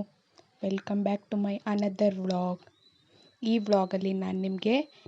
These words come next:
ನೀವೆಲ್ಲ ಥಂಬ್‌ನೈಲ್‌ನಲ್ಲಿ ನೋಡಿರೋ ಹಂಗೆನೇ ನಾನು ವರಮಹಾಲಕ್ಷ್ಮಿ ಹಬ್ಬಕ್ಕೆ ಅಂತಂದ್ಬಿಟ್ಟು ಸಿಲ್ಕ್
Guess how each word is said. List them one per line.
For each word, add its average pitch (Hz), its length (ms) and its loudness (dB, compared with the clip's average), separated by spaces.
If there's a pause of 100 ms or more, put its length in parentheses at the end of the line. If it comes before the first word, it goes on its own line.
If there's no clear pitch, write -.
(140)
ನೀವೆಲ್ಲ 202 380 2
ಥಂಬ್‌ನೈಲ್‌ನಲ್ಲಿ 202 760 2
ನೋಡಿರೋ 190 480 0
ಹಂಗೆನೇ 185 440 2 (520)
ನಾನು 190 220 4
ವರಮಹಾಲಕ್ಷ್ಮಿ 214 840 6
ಹಬ್ಬಕ್ಕೆ 190 480 0
ಅಂತಂದ್ಬಿಟ್ಟು 185 680 0 (500)
ಸಿಲ್ಕ್ 247 260 6